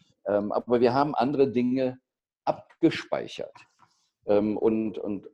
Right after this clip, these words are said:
und schätzen das, was wir haben, nicht gut genug. Also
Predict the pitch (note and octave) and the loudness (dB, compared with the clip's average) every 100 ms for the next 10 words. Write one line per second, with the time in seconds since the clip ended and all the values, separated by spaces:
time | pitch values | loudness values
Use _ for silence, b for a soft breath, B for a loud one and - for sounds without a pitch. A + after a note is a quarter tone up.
0 | - G2 - - E3 E3+ - D3 B2+ B2+ | -10 -10 -6 0 0 0 -6 -2 -2 -4
1 | _ _ - A2+ A2 A2 A2 - A2 G#2+ | _ _ -2 -2 0 -2 -4 -2 -2 -2
2 | B2 D#3 A2+ D#2 - D2 - C2+ A1 G1+ | -2 -2 -4 -6 -10 -14 -12 -12 -10 -12
3 | - _ _ _ F2 G#2 | -14 _ _ _ -2 -2